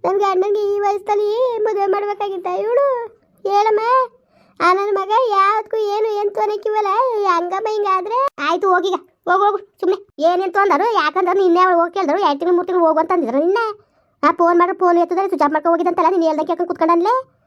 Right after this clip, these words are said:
ನೀನ್ ಹೇಳ್ದಂಗೆ ಕೇಳ್ಕೊಂಡು ಕುತ್ಕೊಂಡಾನೆ ಹೇಳು. ಓ, ಪರವಾಗಿಲ್ಲ, ನೀನುವೆ ಬಾಯ ಮುಚ್ಕೊಂಡು ಹೋಗು. ಜಾಸ್ತಿ ಮಾತ್ ಕಿತ್ತಾಬ್ಡ ಮುರ್ವ ತಿಳ್ಸ್ಬಿಟ್ಟನು. ಬ್ಯಾಸ್ ಐತ್ರ ಕಣೀಗ. ಏ, ಅಮ್ಮ, ನಿನ್ಗೇನ್ ಬುದ್ಧಿ ಇಲ್ವಾ? ಅವ್ಳನ್ನ ಯಾಕೆ ಅಜ್ಜಿ ಕಿದಿಕ್ ಕಿದಿಕೊಂಡು ಹೋಗಿ ಒಡ್ಸ್ಕೊಂಡಿ ನೀನು? ದರಿದ್ರ ಮುಂಡವೇನ? ಕೈ ಕಾಲ್ ಸೇದೋಗ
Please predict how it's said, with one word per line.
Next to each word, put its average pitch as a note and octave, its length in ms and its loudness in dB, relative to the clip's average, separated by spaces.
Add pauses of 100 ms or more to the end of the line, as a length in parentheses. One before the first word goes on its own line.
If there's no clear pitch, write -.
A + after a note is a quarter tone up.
(280)
ನೀನ್ D#4 120 2
ಹೇಳ್ದಂಗೆ D#4+ 240 2
ಕೇಳ್ಕೊಂಡು F4 220 -2
ಕುತ್ಕೊಂಡಾನೆ F#4 320 -2
ಹೇಳು. G#4+ 220 0 (400)
ಓ, G4 200 2
ಪರವಾಗಿಲ್ಲ, F#4 400 0
ನೀನುವೆ F#4 340 0 (420)
ಬಾಯ E4 240 4
ಮುಚ್ಕೊಂಡು F4+ 320 0
ಹೋಗು. G4+ 320 0 (320)
ಜಾಸ್ತಿ D#4+ 320 0
ಮಾತ್ C#4+ 280 0
ಕಿತ್ತಾಬ್ಡ D#4+ 300 2
ಮುರ್ವ E4 200 2
ತಿಳ್ಸ್ಬಿಟ್ಟನು. E4 600 -2
ಬ್ಯಾಸ್ C4+ 240 -2
ಐತ್ರ C4 160 -2
ಕಣೀಗ. D4+ 180 0 (260)
ಏ, A#3+ 80 0 (680)
ಅಮ್ಮ, B3 280 -4 (240)
ನಿನ್ಗೇನ್ D4 340 2
ಬುದ್ಧಿ D4 200 2
ಇಲ್ವಾ? E4 240 2
ಅವ್ಳನ್ನ D4+ 240 2
ಯಾಕೆ D#4+ 380 2
ಅಜ್ಜಿ C#4 240 0
ಕಿದಿಕ್ C#4 360 0
ಕಿದಿಕೊಂಡು D4+ 360 0
ಹೋಗಿ D4+ 120 0
ಒಡ್ಸ್ಕೊಂಡಿ C#4+ 340 0
ನೀನು? D#4+ 220 -2 (340)
ದರಿದ್ರ G#3+ 240 -4
ಮುಂಡವೇನ? A3 460 -6 (440)
ಕೈ B3+ 140 0
ಕಾಲ್ - 200 -8
ಸೇದೋಗ C#4 320 -4